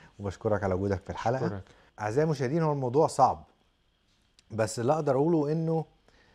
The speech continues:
Speaker 1: الستات دايمًا مظلومين بأوجه كثيرة، آه، من ثقافة ومن تعليم ممكن يكون خاطئ. آه، أرجوكم ما تستسلموش، أرجوكم،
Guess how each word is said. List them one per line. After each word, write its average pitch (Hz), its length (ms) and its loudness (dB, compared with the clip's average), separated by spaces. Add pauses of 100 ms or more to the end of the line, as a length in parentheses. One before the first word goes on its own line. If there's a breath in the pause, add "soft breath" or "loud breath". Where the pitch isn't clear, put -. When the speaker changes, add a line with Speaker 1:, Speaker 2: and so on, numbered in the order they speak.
(440 soft breath)
Speaker 1:
الستات 160 580 2 (200)
دايمًا 143 580 0 (180)
مظلومين 113 680 -4
بأوجه 110 480 -4
كثيرة، 95 520 -2 (340)
آه، 90 560 -2 (800)
من 101 220 -6
ثقافة 160 840 4
ومن 107 480 -2 (140)
تعليم 107 300 0
ممكن 110 200 -4
يكون 104 220 -6
خاطئ. 151 440 -2 (640 soft breath)
آه، 90 600 0 (140)
أرجوكم 127 360 0
ما 113 80 2
تستسلموش، 113 880 -4 (140)
أرجوكم، 110 600 0